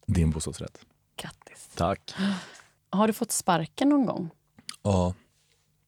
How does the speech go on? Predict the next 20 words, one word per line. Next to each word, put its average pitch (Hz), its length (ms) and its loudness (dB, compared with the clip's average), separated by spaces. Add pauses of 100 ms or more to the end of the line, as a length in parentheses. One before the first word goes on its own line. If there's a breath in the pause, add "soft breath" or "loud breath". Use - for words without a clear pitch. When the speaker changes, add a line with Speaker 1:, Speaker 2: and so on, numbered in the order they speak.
(300)
Speaker 1:
det 107 140 6
har 104 260 6
jag. 87 160 4
När 90 60 4
jag 92 100 2
sommarjobbade 92 680 2
på 80 380 -2 (140)
universitetssjukhuset 95 1400 0
i 101 80 2
Linköping 92 920 2
när 90 80 2
jag 82 60 0
var 80 40 -2
sexton - 720 -2
så 87 680 2 (1120 loud breath)
jobbade 98 320 6
jag 87 60 6
på 87 40 4
deras 87 380 4
röntgenavdelning. 95 1300 2